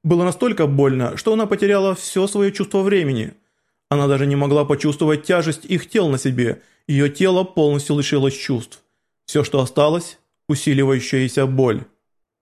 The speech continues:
Она должна была умереть. Почему? Зачем? Что? Кто? Кто бы стал делать такую ужасную вещь? Вопросы продолжали бурлить в ее голове, но, подобно пузырькам, они лопались.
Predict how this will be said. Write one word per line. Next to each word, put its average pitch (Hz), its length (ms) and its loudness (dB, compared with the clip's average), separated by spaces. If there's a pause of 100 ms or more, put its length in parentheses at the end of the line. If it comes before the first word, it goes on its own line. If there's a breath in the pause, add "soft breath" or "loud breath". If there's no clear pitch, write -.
(240)
Она 135 260 2
должна 135 420 2
была 131 240 2
умереть. 139 600 0 (220)
Почему? 147 640 -2 (300)
Зачем? 156 680 -2
Что? 147 680 -2
Кто? 214 640 -2 (420 soft breath)
Кто 233 200 -2
бы 185 100 0
стал 214 300 0
делать 175 360 0
такую 190 260 0
ужасную 196 420 0
вещь? 208 480 -2 (500)
Вопросы 147 420 0
продолжали 135 540 0
бурлить 143 380 0
в 143 60 -2
ее 131 160 2
голове, 127 480 0 (240 soft breath)
но, 226 160 -2
подобно 139 420 -2
пузырькам, 170 680 -2 (140)
они 151 200 -2
лопались. 139 640 -2